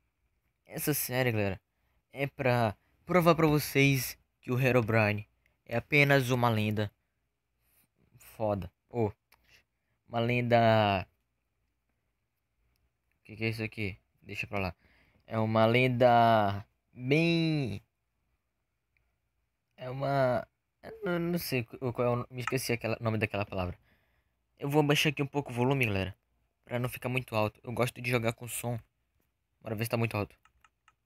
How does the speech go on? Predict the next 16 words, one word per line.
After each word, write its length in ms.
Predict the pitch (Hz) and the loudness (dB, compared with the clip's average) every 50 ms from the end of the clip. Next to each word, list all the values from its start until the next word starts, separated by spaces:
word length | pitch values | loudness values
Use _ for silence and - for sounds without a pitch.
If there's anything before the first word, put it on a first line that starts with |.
| _ _ _ | _ _ _
Acho 160 | _ - - - | _ -14 -14 -12
que 100 | - 139 | -12 -8
tá 140 | - 165 | -6 -4
bom. 180 | 147 131 123 120 | -2 0 2 2
Eu 40 | 120 | 2
não 80 | 135 | 0
sei 120 | - - 156 | -2 -4 -6
se 100 | - - | -6 -4
tá 100 | - 156 | -6 -6
bom 100 | 143 143 | -2 -2
aí 80 | 147 143 | -2 -2
pra 140 | - - 139 | -4 -6 -10
vocês, 300 | 143 151 - - 104 95 | -10 -10 -8 -6 -6 -4
galera. 260 | 95 98 95 - - _ _ _ _ _ _ _ _ _ _ _ _ _ _ _ _ _ _ | -4 -4 -6 -6 -10 _ _ _ _ _ _ _ _ _ _ _ _ _ _ _ _ _ _
Olha 240 | - 151 156 151 139 | -4 -2 0 0 0
só. 320 | - - 117 107 95 - | -2 -2 -2 -2 -2 -4